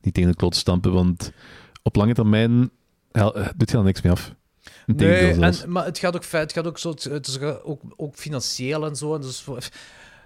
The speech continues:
Speaker 2: ik, ik vind het zelf een heel moeilijke, zal ik het zo zeggen, maar ik vind als filmreview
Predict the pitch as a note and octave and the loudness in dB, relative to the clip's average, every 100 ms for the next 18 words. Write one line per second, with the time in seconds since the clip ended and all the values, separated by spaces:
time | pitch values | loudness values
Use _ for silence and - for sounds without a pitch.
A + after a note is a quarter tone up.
0 | - E3+ D#3 D3+ - A#3 F#3+ G#3+ A3 F3+ | -18 -16 -16 -8 0 0 2 2 2 2
1 | F3 A3 D#3+ D#3 G3+ A3 A3+ F#3 F3 C3+ | 4 4 2 0 0 0 -4 -4 -4 -6
2 | - E3+ F3 E3 G3+ G3 D#3+ - F3 E3+ | -6 -2 0 0 -2 -2 -6 -6 -8 -6
3 | D3+ - F3+ G3+ F#3 C#3 A#2 D#3+ | -6 -4 0 0 0 -2 -4 -4